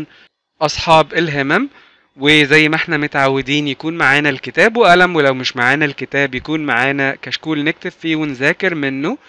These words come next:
ويلا نبدأ بسم الله الرحمن الرحيم. يعني ايه أصحاب الهمم أو of determination زي ما في الكتاب مكتوب؟ يعني الناس اللي عندها عزم وهمة وعايزين يعملوا إنجازات في حياتهم،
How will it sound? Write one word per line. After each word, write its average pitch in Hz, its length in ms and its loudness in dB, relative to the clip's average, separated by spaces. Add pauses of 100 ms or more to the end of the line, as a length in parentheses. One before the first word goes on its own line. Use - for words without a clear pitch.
(300)
ويلا 180 320 4
نبدأ 170 320 0
بسم 156 260 -10
الله 147 360 0
الرحمن 131 520 -4
الرحيم. 117 500 -10 (360)
يعني 165 300 4
ايه 208 240 0
أصحاب 170 440 2
الهمم 147 640 -2 (100)
أو 143 420 0
of 139 40 -14 (360)
determination 139 720 0
زي 127 280 -2
ما 123 340 -4
في - 100 -18
الكتاب 127 400 -2
مكتوب؟ 123 420 -8 (640)
يعني 226 440 4
الناس 165 440 0
اللي 139 220 -2
عندها 156 760 2
عزم 139 460 2
وهمة 139 580 0
وعايزين 131 580 2
يعملوا 160 460 0
إنجازات 135 500 0
في 156 100 -10
حياتهم، 165 600 -2